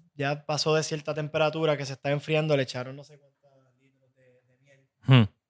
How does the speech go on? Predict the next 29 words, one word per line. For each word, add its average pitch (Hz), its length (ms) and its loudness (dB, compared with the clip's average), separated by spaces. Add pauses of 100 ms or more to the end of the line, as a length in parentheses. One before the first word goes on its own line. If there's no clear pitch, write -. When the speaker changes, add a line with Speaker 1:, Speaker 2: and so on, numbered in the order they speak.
(260)
Speaker 1:
Y 135 160 -2
eso 135 280 2
lo 180 120 8
que 180 60 6
hace 180 200 6
es 180 80 -4
que 175 140 0
le 160 100 8
da 160 380 6
como 131 220 -2
una 143 120 0
intensidad, 156 880 -2
un 139 180 -20
aroma 156 380 -4
bien 147 380 -4
brutal 147 420 -4
y 139 60 -6
una 139 200 -10
intensidad 151 420 -8
de 151 40 -4
sabor 143 380 0
y, 143 60 -4
y 131 340 -12
como 123 280 -10
espeso, 127 440 -8
eh, 131 260 -14 (440)
más 147 140 -20
espesa 151 420 -4
la, 131 200 -10